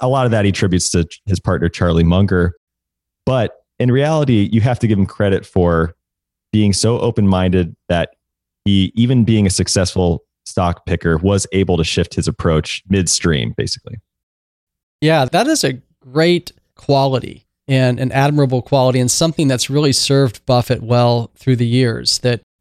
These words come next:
Speaker 2: if you look at his mentor, Benjamin Graham, who, as you mentioned, used this cigar butt strategy, which, by the way, cigar butt comes from this idea that when you find a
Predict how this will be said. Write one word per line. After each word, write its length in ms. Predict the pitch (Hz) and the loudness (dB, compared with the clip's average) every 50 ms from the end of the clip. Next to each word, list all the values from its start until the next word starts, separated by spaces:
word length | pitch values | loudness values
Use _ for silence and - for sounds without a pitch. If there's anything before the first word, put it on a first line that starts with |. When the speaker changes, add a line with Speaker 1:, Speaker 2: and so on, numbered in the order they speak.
| _ _ _ | _ _ _
Speaker 2:
if 180 | 151 131 - - | -4 -2 0 2
you 140 | 143 135 | 2 2
look 300 | 131 139 165 185 185 - | 2 2 2 0 0 0
at 360 | - 156 139 131 127 - - - | 0 2 2 2 0 -2 -8 -18
his 380 | _ - - 143 139 135 120 113 | _ -4 0 0 2 2 2 0
mentor, 560 | 117 131 151 180 180 - - 123 117 117 123 | 0 2 2 2 0 0 -2 -4 -2 -2 -2
Benjamin 460 | 123 127 127 135 135 117 117 127 120 | 0 0 0 2 0 0 0 -2 -2
Graham, 560 | 113 - 117 127 139 139 113 113 120 120 117 - _ _ _ _ _ _ _ - | -2 -2 0 0 0 0 0 -2 -6 -10 -12 -16 _ _ _ _ _ _ _ -2
who, 240 | 135 123 120 113 - _ _ _ _ _ _ _ - | 0 0 0 -2 -6 _ _ _ _ _ _ _ -2
as 160 | 143 139 127 | -2 0 0
you 60 | 123 | 0
mentioned, 480 | 120 143 160 165 - - 117 123 127 123 - _ _ _ _ _ _ _ _ _ _ | 0 2 0 0 0 -2 -2 -2 -4 -6 -8 _ _ _ _ _ _ _ _ _ _
used 460 | 147 139 143 151 151 135 - - 120 | -4 0 0 2 2 0 -2 -2 -2
this 180 | 135 127 123 | 0 0 0
cigar 440 | - - - 131 107 123 131 147 143 | 0 -2 -2 -2 0 2 2 2 2
butt 240 | 120 131 123 - - | 2 0 -2 -2 -2
strategy, 440 | - - - 123 123 123 120 113 131 | -4 -2 0 0 0 0 0 0 0
which, 360 | 143 175 - - - - - | 0 2 0 -2 -4 -4 -2
by 140 | 160 165 156 | 0 0 2
the 60 | 156 | 2
way, 100 | 156 151 | 2 2
cigar 360 | - - 151 131 151 151 151 | 2 2 0 2 2 2 2
butt 220 | 135 143 131 - - | 0 0 -2 -2 -2
comes 240 | - 139 135 131 | 0 0 2 0
from 300 | - - 139 131 127 120 - - _ _ _ - | 0 0 0 0 0 0 -2 -4 _ _ _ -2
this 160 | 139 135 - | -2 0 2
idea 360 | 143 135 127 117 139 143 135 | 2 0 2 2 2 2 2
that 100 | 135 131 | 0 0
when 100 | 131 135 | 2 0
you 60 | 131 | 0
find 300 | - - 151 147 139 131 | 2 2 0 2 2 2
a 120 | 135 120 | 0 -2